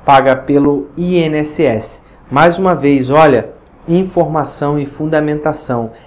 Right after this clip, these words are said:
É esse nosso objetivo aqui. Continue conosco, eu vou te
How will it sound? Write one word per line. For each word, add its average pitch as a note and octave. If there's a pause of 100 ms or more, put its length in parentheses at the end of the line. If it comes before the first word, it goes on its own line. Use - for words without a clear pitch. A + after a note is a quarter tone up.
É C3
esse G#3+
nosso E3+
objetivo D#3+
aqui. C#3 (260)
Continue E3
conosco, C#3+
eu B2
vou C3+
te E3+